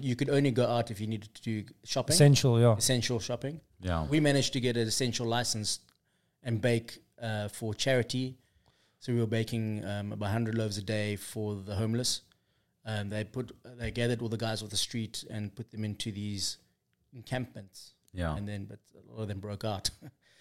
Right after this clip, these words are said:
Speaker 1: But, um, we fed them, we gave them loaves of bread, and they turned them into sandwiches and soups. And so there's a lot of,
Speaker 3: That's
Speaker 1: uh,
Speaker 3: beautiful.
Speaker 1: restaurants that couldn't operate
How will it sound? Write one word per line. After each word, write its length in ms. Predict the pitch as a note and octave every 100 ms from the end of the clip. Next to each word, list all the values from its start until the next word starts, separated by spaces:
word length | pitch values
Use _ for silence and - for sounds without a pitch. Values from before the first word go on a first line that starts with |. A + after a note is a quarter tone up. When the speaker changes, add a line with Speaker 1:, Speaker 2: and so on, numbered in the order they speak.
| _ _ -
Speaker 1:
But, 260 | B2+ A#2+ B2+
um, 640 | A#2 A#2 A2+ A2 A2 A#2 - A#2+
we 80 | A2+
fed 300 | A2+ B2 G#2+
them, 380 | A#2+ A2 G#2+ G#2 _ -
we 80 |
gave 160 | A2+ A#2
them 140 | A2+
loaves 240 | A2+ A2 G#2+
of 80 | G2
bread, 280 | G#2+ G#2
and 120 | G#2 G#2
they 140 | G#2+ F#2+
turned 180 | - G#2+
them 100 | G#2
into 160 | F#2+ G#2
sandwiches 560 | A#2 G#2+ G2+ G#2 G2
and 100 | G#2
soups. 440 | - A2+ G2 - G#2
And 260 | F#2+ F#2+ _ _ _ _ _
so 120 | - B2
there's 140 | A2+
a 40 |
lot 180 | A#2 B2+
of, 120 | B2 G2+ - - -
Speaker 3:
That's 160 | F2+
Speaker 1:
uh, 60 | -
Speaker 3:
beautiful. 340 | D#2+ F2 A2
Speaker 1:
restaurants 520 | A2+ B2+ - - A#2+ A#2
that 160 | A2
couldn't 260 | - C#3 B2+
operate 420 | A#2+ A#2 G#2+ G2+